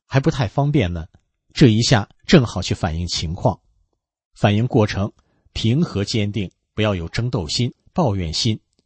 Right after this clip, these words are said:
怀着慈悲心去制止迫害。要让众生看到我们大法弟子是慈悲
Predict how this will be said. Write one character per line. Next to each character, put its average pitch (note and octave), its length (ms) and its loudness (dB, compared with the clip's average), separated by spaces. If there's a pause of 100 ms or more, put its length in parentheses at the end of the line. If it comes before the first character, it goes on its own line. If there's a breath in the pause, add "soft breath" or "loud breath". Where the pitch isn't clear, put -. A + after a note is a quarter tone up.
(100)
怀 G#2+ 280 -2
着 B2+ 120 -2
慈 - 240 -6
悲 F3 160 2
心 F#3 240 0
去 - 180 -4
制 G#2+ 180 -2
止 - 120 -12
迫 F2+ 280 -8
害。 F#2 240 -8 (760)
要 B2+ 140 6
让 G#2 180 4
众 G2 220 -2
生 C3+ 220 0
看 - 180 2
到 G2 140 2
我 F2+ 160 -2
们 F#2+ 120 -2
大 A#2 180 0
法 F2+ 180 -4
弟 G2+ 200 0
子 F2+ 280 -8 (160)
是 - 180 -2
慈 - 300 -4
悲 D3+ 160 6